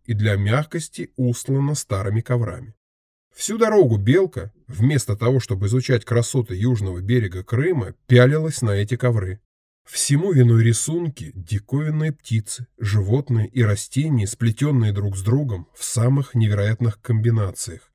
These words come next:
Птицы и животные, безобидные сами по себе, поселили в сердце девочки смутную тревогу, а растения вовсе не спешили рассеять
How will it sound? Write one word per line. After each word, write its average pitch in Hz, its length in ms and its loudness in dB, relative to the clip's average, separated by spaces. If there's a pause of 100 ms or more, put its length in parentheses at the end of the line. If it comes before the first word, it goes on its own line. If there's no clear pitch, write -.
(600)
Птицы 185 420 0
и - 20 4
животные, 113 680 -2
безобидные 127 680 -2
сами 135 300 -2
по 107 100 -8
себе, 151 460 -2 (180)
поселили 165 540 2
в - 60 -4
сердце 123 380 -2
девочки 120 580 -2
смутную 170 540 0
тревогу, 180 640 0 (160)
а 120 100 2
растения 131 640 2
вовсе 151 460 2
не 151 100 0
спешили 143 540 -2
рассеять 104 680 -2